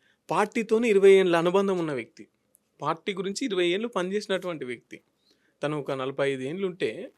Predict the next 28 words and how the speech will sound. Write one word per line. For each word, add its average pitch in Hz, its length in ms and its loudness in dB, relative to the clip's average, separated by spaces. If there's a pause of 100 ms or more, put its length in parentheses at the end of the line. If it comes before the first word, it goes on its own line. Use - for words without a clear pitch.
ఒక 147 140 -10
ఇరవై 147 220 -2
ఐదు 139 120 -6
ఏళ్ళ 185 180 -2
వరకు 175 540 -4 (360)
తను 156 200 -4
సొంత 151 240 -2
పనులు, 175 420 -2
సొం-, 143 420 -12
చదువుకోవడం, 160 560 -6
పెళ్ళి 151 280 -6
ఇవన్నీ 143 240 -6
అయితే, 147 260 -8 (300)
ఇంకో 170 180 0
ఇరవై 180 220 2
ఏళ్ళు 226 280 2
పార్టీ 196 320 -2
కోసమే 190 320 -2
కష్టపడ్డది 131 520 -6
కదా, 117 180 -6 (680)
పార్టీ 196 240 -2
కోసమే 196 360 -2
కష్ట-, 165 220 -8
ఇప్పుడు 226 240 -10
నేనేమంటున్నానంటే, 196 960 -4 (680)
ఇప్పుడు 175 400 -8
ఒక 165 140 -4
కంపెనీలో, 165 600 -2